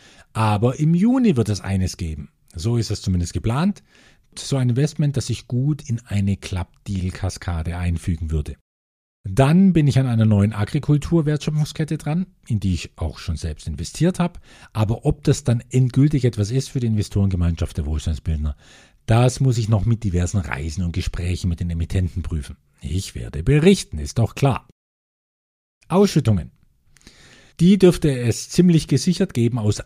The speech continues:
allen Säulen heraus. Aber besonders auf die Rückführung mit erklecklichem Gewinn aus früheren Club-Deals, ja, da freue ich mich besonders drauf, denn das gibt die Gelegenheit zur direkten Überführung des Geldes in ein bis zwei neue Gelegenheiten, um das Momentum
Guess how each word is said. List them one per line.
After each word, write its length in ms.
allen 500
Säulen 560
heraus. 540
Aber 180
besonders 420
auf 140
die 80
Rückführung 580
mit 140
erklecklichem 640
Gewinn 340
aus 220
früheren 440
Club-Deals, 760
ja, 80
da 100
freue 200
ich 100
mich 160
besonders 380
drauf, 300
denn 100
das 220
gibt 200
die 100
Gelegenheit 520
zur 160
direkten 520
Überführung 520
des 160
Geldes 400
in 420
ein 320
bis 200
zwei 220
neue 280
Gelegenheiten, 720
um 300
das 200
Momentum 520